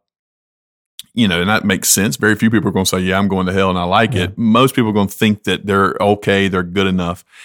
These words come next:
Speaker 1: And I actually have this conversation. Um, I was just talking with a guy this, this past week about it, and his, his, not a, you know, not a believer, but his point was, "I, I think I'm good enough. I've tried this be-,"
Speaker 2: Right.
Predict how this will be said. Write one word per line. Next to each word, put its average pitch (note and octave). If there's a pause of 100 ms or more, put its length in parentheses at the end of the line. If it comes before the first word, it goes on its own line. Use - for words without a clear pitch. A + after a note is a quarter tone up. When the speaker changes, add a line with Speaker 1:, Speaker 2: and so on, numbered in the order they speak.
(220)
Speaker 1:
And B2
I F3
actually C#3
have A2+
this G2
conversation. G#2 (340)
Um, G2
I G#2+
was G2 (280)
just G#2
talking A2
with G2+
a G2
guy G2+
this, F#2+
this -
past F#2+
week A#2+
about F#2
it, F#2+ (440)
and G#2
his, A2+
his, G#2+ (580)
not A2
a, F#2 (200)
you A2
know, F2
not A2+
a C3
believer, G2+
but F#2+
his G#2
point C3
was, G2 (540)
"I, A2
I G2+
think B2
I'm G#2
good G#2
enough. G2
I've F#2
tried G#2
this F#2
be-," G2+
Speaker 2:
Right. F2+